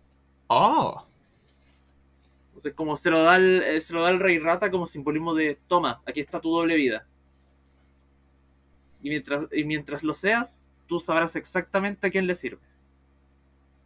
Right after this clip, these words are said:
Speaker 1: Piola.
Speaker 2: Como casi,
Speaker 1: Me, me
Speaker 2: casi
Speaker 1: gusta.
Speaker 2: como es una manera de decir que el contrato está conmigo.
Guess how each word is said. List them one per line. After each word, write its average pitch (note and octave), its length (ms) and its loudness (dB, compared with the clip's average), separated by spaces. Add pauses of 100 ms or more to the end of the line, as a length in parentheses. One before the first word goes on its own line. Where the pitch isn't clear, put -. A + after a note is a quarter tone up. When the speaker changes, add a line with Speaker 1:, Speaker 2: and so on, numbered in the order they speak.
(960)
Speaker 1:
Piola. F4 340 2
Speaker 2:
Como - 160 0
casi, F3+ 260 2
Speaker 1:
Me, G#3 160 2
me G3+ 60 -2
Speaker 2:
casi F3+ 220 2
Speaker 1:
gusta. G3+ 160 4
Speaker 2:
como F#3 260 2 (840)
es - 60 -18
una F#3 180 -2
manera F#3 280 4
de F#3+ 80 6
decir F#3 260 0
que G3 80 2
el F3 80 0
contrato F3+ 640 0
está E3+ 260 -2
conmigo. D3+ 520 -2